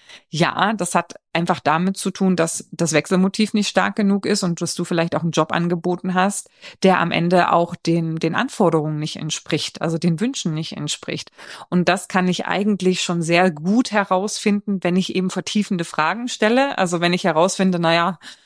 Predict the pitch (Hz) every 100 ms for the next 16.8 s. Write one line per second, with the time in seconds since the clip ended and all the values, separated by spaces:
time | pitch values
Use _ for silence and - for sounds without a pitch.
0 | _ _ _ 208 202 180 - 165 175 185
1 | 190 170 180 214 185 180 208 196 190 -
2 | 185 185 180 160 165 170 - 156 190 -
3 | 208 220 269 302 - 170 180 175 180 175
4 | 165 - - 185 160 - 160 185 220 -
5 | - - - 190 190 180 180 180 - 185
6 | 165 180 - 185 180 165 175 - 160 175
7 | 180 190 196 - 175 170 - 262 262 180
8 | 165 175 165 160 160 - 160 156 156 170
9 | 170 202 175 170 165 170 175 - - 175
10 | 170 190 190 190 175 - 175 170 - 262
11 | 247 180 165 196 202 - 180 175 160 185
12 | 160 170 - 165 226 269 190 165 170 175
13 | 165 165 160 220 - 190 - 170 165 160
14 | 180 170 - 170 165 165 - 214 - 175
15 | - 170 170 185 185 160 - 247 175 143
16 | 151 151 143 - 151 147 165